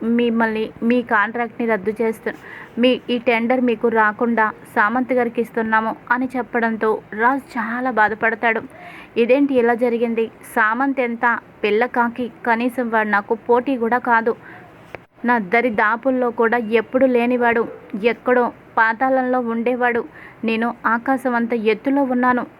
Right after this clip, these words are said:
అలాంటిది పాతాళంలో ఉన్నవాడు నాకంటే పై స్థాయికి రావడం ఏంటి?" అని ఒక్కసారిగా షాక్ అయిపోతాడు.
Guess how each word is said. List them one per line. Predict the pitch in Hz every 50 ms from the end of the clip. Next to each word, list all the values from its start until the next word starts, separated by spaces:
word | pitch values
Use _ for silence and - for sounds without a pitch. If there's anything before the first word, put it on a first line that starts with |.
| -
అలాంటిది | 214 202 202 214 233 240 226 254 233 208 233 233 214 - - -
పాతాళంలో | 226 226 233 233 - 294 302 311 302 294 285 285 277
ఉన్నవాడు | 262 254 254 254 262 254 262 262 254 262 247 - - -
నాకంటే | 220 214 214 208 220 233 - 254 247 254 233 269 254 220 - -
పై | - 220 214 247 269
స్థాయికి | 269 - 330 320 320 - 294
రావడం | 262 226 202 208 240 269 294 277 277
ఏంటి?" | 269 262 247 269 254 233 - - - - - - - - - -
అని | 254 269 262
ఒక్కసారిగా | 240 247 240 - - - 302 277 - 302 277 254 247 233 254 240
షాక్ | 240 - 254 220 220 220 240
అయిపోతాడు. | 233 220 208 - 214 214 208 214 202 196 202